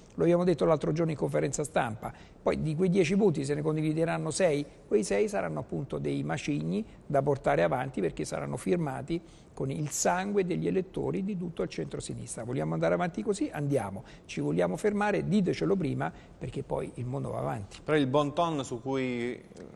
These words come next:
Speaker 2: insomma,
Speaker 1: Guardi.
Speaker 2: scrive anche il Secolo d'Italia, eh, tra l'altro riporta anche le frasi del segretario Bersani, dice:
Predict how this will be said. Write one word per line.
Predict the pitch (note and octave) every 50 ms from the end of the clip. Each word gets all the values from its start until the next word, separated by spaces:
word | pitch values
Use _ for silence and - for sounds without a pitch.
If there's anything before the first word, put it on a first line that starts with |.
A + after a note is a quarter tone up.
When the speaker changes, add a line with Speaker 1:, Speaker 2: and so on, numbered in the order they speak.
| - - - -
Speaker 2:
insomma, | - - - A#2+ A2+ -
Speaker 1:
Guardi. | D#3+ F3 D#3 D3
Speaker 2:
scrive | D3+ D#3 C3+ C3
anche | C3 C3+ C3 - C#3
il | C3 B2+ B2+ B2 B2 A#2+ A#2+
Secolo | - - C#3 C3 A#2 B2+ B2+ B2 A#2+
d'Italia, | A#2+ A#2 A#2 D3 D3 C#3+ B2+ A#2+ - - - - - - -
eh, | - G2+ - - - - -
tra | - - A2
l'altro | A#2+ C3+ C3 - B2+
riporta | A2+ A#2 F#2 A#2+ A2+ - - A#2
anche | A#2 A2+ - A#2+
le | A2 G#2+
frasi | A2+ B2+ B2 A#2
del | B2 A#2
segretario | - - B2+ A#2+ A2+ A#2+ A#2+ A#2+ A#2 A2+
Bersani, | G#2+ A#2 A#2 A2 A2 - - C#3 C#3 C3+ A#2+ A2+
dice: | A#2+ A#2+ A2 - B2+ A#2 A2